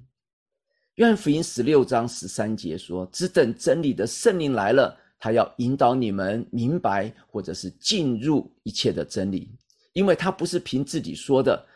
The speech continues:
乃是把他所听见的都说出来，并要把将来的事告诉你们。”以弗所书一章十七节，“求我们主耶稣基督的神，荣耀的父，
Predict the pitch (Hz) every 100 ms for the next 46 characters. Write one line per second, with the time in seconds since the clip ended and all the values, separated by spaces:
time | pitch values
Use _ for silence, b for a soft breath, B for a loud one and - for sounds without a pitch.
0 | b 101 117 107 92 110 110 85 - -
1 | 156 151 151 110 90 - 98 - 160 170
2 | - 160 113 92 117 - b b _ 117
3 | 117 107 - - - - - 170 160 143
4 | 90 92 95 - 82 - 107 92 - 92
5 | 82 58 - - 127 _ _ _ _ _
6 | _ _ _ _ _ - 123 160 131 110
7 | 131 123 127 113 113 113 - 78 - -
8 | 110 - 123 - 92 113 _ _ _ _
9 | _ _ - 147 147 175 117 127 123 135
10 | 113 113 123 123 120 120 110 120 113 -
11 | - 78 104 117 107 127 113 110 - 160
12 | 131